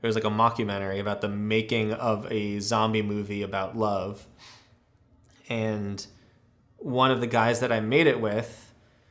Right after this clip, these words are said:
was family friends with Larry David and gave him a copy. And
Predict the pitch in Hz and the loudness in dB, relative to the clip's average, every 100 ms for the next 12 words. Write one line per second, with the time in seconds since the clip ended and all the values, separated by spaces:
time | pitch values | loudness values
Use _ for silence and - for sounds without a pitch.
0 | _ _ _ _ _ 117 113 - 123 123 | _ _ _ _ _ 0 2 2 0 0
1 | 120 110 117 113 107 107 110 107 104 101 | 0 0 0 0 0 0 2 2 2 -2
2 | 98 101 104 110 - 107 101 101 104 113 | -2 -4 -6 -10 -10 -8 -6 -6 -4 4
3 | 110 107 110 104 - 101 98 104 98 101 | 4 4 -2 -4 0 0 0 0 0 -4
4 | - - - _ _ _ - 104 101 98 | -6 -20 -20 _ _ _ -6 -4 -4 -4
5 | 98 | -6